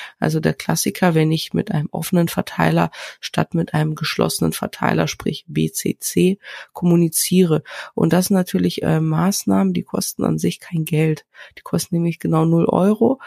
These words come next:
sind aber hocheffektiv, um eben sämtliche Personen, an die ich diese E-Mail, äh, gebündelt adressiere, zu schützen. Das heißt, man müsste Acht darauf geben, wenn man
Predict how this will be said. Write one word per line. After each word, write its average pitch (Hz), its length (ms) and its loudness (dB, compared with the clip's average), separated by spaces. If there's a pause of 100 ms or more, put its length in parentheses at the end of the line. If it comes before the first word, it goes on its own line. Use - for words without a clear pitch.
(100)
sind - 240 -4
aber 165 240 0
hocheffektiv, - 880 -2 (340)
um 175 240 2
eben 175 360 2
sämtliche 165 520 -2
Personen, 175 520 2
an 165 140 2
die 170 140 -2
ich - 180 -8
diese 165 260 -4
E-Mail, 175 400 0 (380)
äh, 170 160 2
gebündelt 175 720 0 (200)
adressiere, 190 800 0
zu - 160 -4
schützen. - 600 -4 (220)
Das 165 440 -2
heißt, 208 380 0 (420)
man 175 180 6
müsste 185 380 0
Acht - 380 -10
darauf 202 400 0
geben, 196 320 0
wenn 175 140 2
man 180 220 2